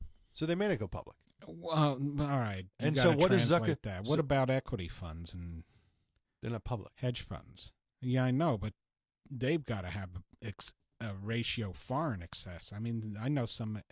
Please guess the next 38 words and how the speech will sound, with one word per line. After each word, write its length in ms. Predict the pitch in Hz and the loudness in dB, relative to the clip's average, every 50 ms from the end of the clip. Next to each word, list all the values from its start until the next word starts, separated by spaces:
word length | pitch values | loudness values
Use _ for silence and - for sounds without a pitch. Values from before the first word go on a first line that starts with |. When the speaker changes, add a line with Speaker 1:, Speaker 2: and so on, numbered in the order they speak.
| - - - | -18 -12 -6
Speaker 2:
hedge 320 | - 135 160 170 - - | -4 -4 -4 -4 -6 -8
funds 380 | - 107 98 98 101 104 104 - | -6 -6 -6 -4 -4 -6 -6 -6
that 160 | - 98 78 | -8 -8 -6
make 200 | 107 113 110 101 _ | -6 -6 -6 -6 _
billions 380 | - 117 120 123 120 117 113 104 | -4 -2 -2 0 0 -2 -2 -4
of 80 | 104 95 | -6 -6
dollars 460 | 107 110 127 139 156 135 107 101 - | -6 -6 -4 -4 -4 -4 -4 -4 -4
and 100 | 113 107 | -4 -4
have 120 | 113 110 | -6 -6
three 200 | - - 131 131 131 | -6 -2 0 0 0
employees. 440 | 123 117 - 196 226 208 - - 156 | 0 -2 -2 -4 -4 -6 -6 -4 -4
Speaker 1:
Yeah, 260 | 160 165 165 165 165 | -2 0 2 2 2
but 200 | 147 156 147 - | 2 0 0 2
those 260 | 160 170 180 185 160 | 4 4 4 4 2
are, 160 | 170 127 135 | 0 -2 -2
those 260 | 143 135 151 156 135 127 | -2 0 0 0 2 0
are 120 | 113 - _ _ _ _ 95 - - 85 117 | -2 -4 _ _ _ _ -20 -20 -20 -16 -8
more 200 | 135 123 117 107 | -4 -2 -2 -2
passive 460 | - - 110 123 131 127 - 117 95 | -2 -2 -2 0 0 0 -2 -4 -8
things. 280 | - - 95 85 85 - | -8 -8 -10 -8 -6 -4
This 220 | 131 156 151 - | -2 0 0 2
is, 300 | 165 143 120 104 - - - - | 2 2 2 0 -2 -4 -6 -4
this 200 | 135 165 156 - | -2 0 0 0
is 160 | 139 110 107 | 0 -2 -4
a 100 | 101 98 | -4 -6
company. 420 | - - - 139 120 95 87 57 - _ _ _ _ _ _ _ _ _ _ _ _ _ _ - | -4 -2 -2 -2 -2 -4 -8 -12 -14 _ _ _ _ _ _ _ _ _ _ _ _ _ _ 0
In 60 | 131 | 2
other 100 | 139 139 | 4 4
words, 180 | 131 123 104 117 | 4 2 0 -2
you 180 | 117 135 139 | 0 2 2
have 120 | 151 156 - | 2 2 0
to 100 | 127 117 107 - | -4 -10 -8 -4
differentiate 640 | - 131 - - 117 120 120 110 - - 113 104 101 | -4 -4 -2 -2 -2 -2 -2 -2 -2 -2 -2 -2 -2
between 520 | - 107 - - - 113 107 104 98 92 - _ _ _ _ _ - | -4 -8 -10 -6 -6 -4 -4 -4 -6 -8 -10 _ _ _ _ _ -8
a 80 | - 104 | -4 -2
hedge 300 | 92 98 147 151 - - | -2 0 0 -2 -2 0
fund's 280 | - 147 135 120 104 90 | 0 0 0 0 -2 -2
business 520 | 101 120 117 104 113 107 98 - - | -2 0 0 0 0 -2 -2 -4 -6